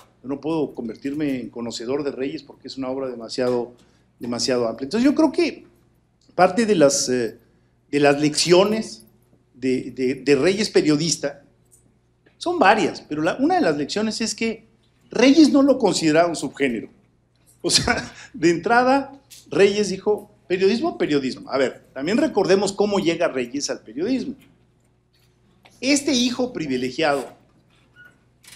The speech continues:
de uno de los grandes, digamos, herederos del porfiriato, que tuvo a bien sublevarse contra el dictador y que muere enfrente del, del Palacio Nacional,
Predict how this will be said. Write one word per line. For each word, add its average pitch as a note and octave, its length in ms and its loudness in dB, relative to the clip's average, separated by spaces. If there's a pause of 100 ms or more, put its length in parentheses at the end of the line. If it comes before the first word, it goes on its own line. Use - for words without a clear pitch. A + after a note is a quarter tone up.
(600)
de D3+ 60 0
uno F#3 500 4
de C#3 140 0
los B2+ 320 -4
grandes, E3 480 0
digamos, D#3 360 -2
herederos C#3 560 0
del B2 120 -8
porfiriato, A#2+ 680 -4 (960)
que C3+ 120 -8
tuvo E3+ 240 2
a D#3 40 4
bien E3 220 0
sublevarse C#3+ 720 0
contra A2+ 560 -8 (1300)
el C3+ 160 -6
dictador D3+ 420 4
y F3 80 2
que D3+ 180 0
muere F3+ 360 6
enfrente F3+ 580 2
del, A#2+ 260 -8
del B2+ 160 -8
Palacio D3+ 380 -2
Nacional, F3+ 560 -6